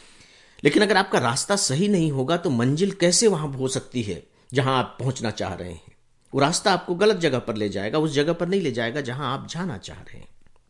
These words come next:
तो दोस्तों, रूपक का बहुत सही इस्तेमाल किया गया, स्टूडेंट्स ने मुझे लिख करके भेजा। मैं थोड़ी सी बात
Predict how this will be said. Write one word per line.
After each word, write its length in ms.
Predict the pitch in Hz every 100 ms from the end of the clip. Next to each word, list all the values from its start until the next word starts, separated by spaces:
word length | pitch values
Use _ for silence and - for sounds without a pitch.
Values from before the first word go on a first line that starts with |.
| _ _ _ _ _ _ _ - - - -
तो 60 | 151
दोस्तों, 320 | 180 226 226
रूपक 340 | 180 170 208 208
का 60 |
बहुत 260 | 180 180 175
सही 140 | 165
इस्तेमाल 440 | 156 - 139 147 160
किया 240 | 156 143
गया, 340 | 143 151 147
स्टूडेंट्स 540 | 113 - 120 123 123 123
ने 60 |
मुझे 200 | 117 110
लिख 200 | 107 107
करके 220 | 110 104 104
भेजा। 380 | 120 139 151 151 - - - - - _ _ -
मैं 100 | 180 - - -
थोड़ी 140 | 240 262
सी 140 | 233
बात 280 | 185 185